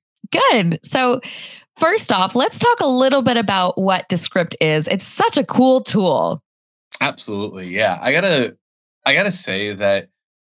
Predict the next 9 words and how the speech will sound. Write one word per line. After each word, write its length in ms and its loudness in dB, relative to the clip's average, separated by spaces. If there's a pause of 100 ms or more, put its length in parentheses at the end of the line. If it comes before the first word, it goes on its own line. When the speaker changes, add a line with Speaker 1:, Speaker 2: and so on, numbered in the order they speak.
Speaker 2:
in 140 2
the 80 2
world 260 0
of 120 -4
podcasting 720 -6
in 140 -8
twenty 320 -10
twenty-three, 640 -6
and 200 -10